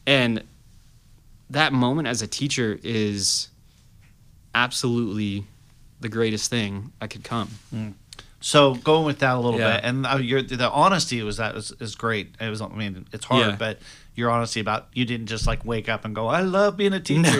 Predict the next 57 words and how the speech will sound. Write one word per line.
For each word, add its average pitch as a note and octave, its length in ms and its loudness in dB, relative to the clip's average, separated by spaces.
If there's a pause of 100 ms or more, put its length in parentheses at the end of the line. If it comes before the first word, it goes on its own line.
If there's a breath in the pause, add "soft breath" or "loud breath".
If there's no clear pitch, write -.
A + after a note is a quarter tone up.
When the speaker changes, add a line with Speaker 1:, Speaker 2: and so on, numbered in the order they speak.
(140)
Speaker 2:
You C3+ 60 4
kinda D3+ 460 6
had C3+ 220 4
Speaker 1:
No, E3+ 140 12
Speaker 2:
that. E3+ 100 12
Speaker 1:
I D#3 140 10
ha-, F3 160 8
I D3+ 120 10
had, F3 240 6
you F3+ 180 8
have F3+ 240 8
to A#3+ 60 4
Speaker 2:
Yeah. F#3+ 40 4
Speaker 1:
go F#3+ 120 6
through F#3+ 220 4
your, G3 360 6 (300)
your, D3 420 4 (240)
uh, B2 220 4
battles. A#2 480 4
Speaker 2:
Yeah, A2+ 260 2 (180)
yeah. A#2+ 140 2
Speaker 1:
It, C3+ 220 4
it's B2+ 260 2
Speaker 2:
That's - 20 2
a, B2 200 2
that's - 220 -6
a C3 40 -4
good C3+ 140 2
life B2+ 180 2
Speaker 1:
Yeah. C3 140 4
Speaker 2:
lesson A2 340 0
that, G#2+ 280 -2
you A#2 100 -2
know, G#2 300 -2
in, G#2+ 180 -6
in A2 180 -6
terms A2+ 240 -6
of G#2+ 240 -8
kinda A2 180 -4
staying G#2+ 300 -4
in A2 120 -4
there. G2+ 180 -4
But, G#2+ 160 -2
Speaker 1:
Yeah. B2+ 220 2 (260 soft breath)
Speaker 2:
um, G#2 340 -2
I A#2+ 80 0
d-, A#2+ 140 -4
I C3 100 -2
would C3+ 160 2
like C#3+ 220 0
to A2+ 100 -6
kinda A#2 380 -2
explore A#2+ 400 -2
a A#2 40 0
little A2 160 -2
bit G#2 300 -4
about, G#2+ 400 -2